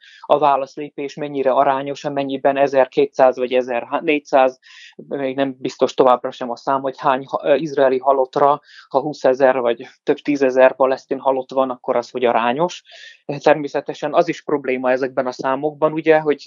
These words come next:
és ez talán a legfontosabb, hogy nincsen differenciálva, hogy ez ebben a, ebben a hatalmas tömegben, akik meghaltak palesztin oldalon, mennyi a militáns elem, és mennyi a nem militáns elem.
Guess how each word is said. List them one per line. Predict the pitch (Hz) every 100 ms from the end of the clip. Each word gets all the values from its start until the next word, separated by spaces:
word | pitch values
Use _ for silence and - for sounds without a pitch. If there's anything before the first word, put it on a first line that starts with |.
| -
és | -
ez | - 156
talán | - 131 123
a | 123
legfontosabb, | - - 135 139 143 - 175 170 - - _
hogy | 147
nincsen | 151 151 - 131 135
differenciálva, | 143 143 135 123 120 123 113 113 117 131 151 - -
hogy | 139 131
ez | 117
ebben | 143 - 135
a, | 123 123 -
ebben | - 170 143 131
a | 127
hatalmas | 151 - 139 127 120 -
tömegben, | - 147 131 131 131 127
akik | 120 - -
meghaltak | 120 - 117 117 117 -
palesztin | 127 120 - 131
oldalon, | 131 135 139 139
mennyi | 139 143 139 139
a | 123
militáns | 135 131 - 131 131
elem, | - 151 131 127
és | 120
mennyi | 131 120 120
a | 120
nem | 139
militáns | 139 127 120 120 113 117
elem. | 123 98 -